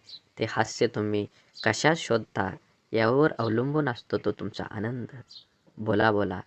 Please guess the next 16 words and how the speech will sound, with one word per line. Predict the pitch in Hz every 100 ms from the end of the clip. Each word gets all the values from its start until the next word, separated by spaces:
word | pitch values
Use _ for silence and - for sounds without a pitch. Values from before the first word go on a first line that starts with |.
| _ _ - -
बाळूमामांच्या | 113 107 147 147 180 185 139
नावानं | 127 110 120 156
चांग | 156 107 117 156
भलं. | 127 101 104 - _ _ _ -
झाडे | 110 104 120
लावा, | 110 104 101 - - _ _ -
झाडे | 104 117 147
जगवा, | 120 110 104 101 - _ - -
माती | 107 104 143
वाचवा, | 135 110 - 107 120 165 _ _
पाणी | - 110 139
वाचवा, | 165 127 - 107 104 - _ _ _ -
सेव्ह | - 123 165 - 127
अर्थ. | 104 - _ - - 139
आणि | 113
मनात | 107 107 110